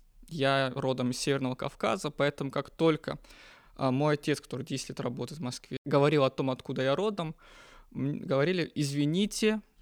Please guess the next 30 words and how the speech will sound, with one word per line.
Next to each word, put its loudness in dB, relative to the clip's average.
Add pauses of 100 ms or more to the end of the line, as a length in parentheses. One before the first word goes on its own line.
(160)
но, -2
к -16
сожалению, -4 (240)
квартиру -4
мы -4
предоставить -8
вам -4
не -2
сможем". -12 (420)
Поэтому, 0
возможно, -4
бы -4
я 0
бы -4
и -6
не -2
смог -4
бы -4
тут -6
находиться. -14
Поэтому 0
всё 0
сложилось 2
очень -2
удачно, 0
и 0
я 0
этому -6
очень -10
рад. -18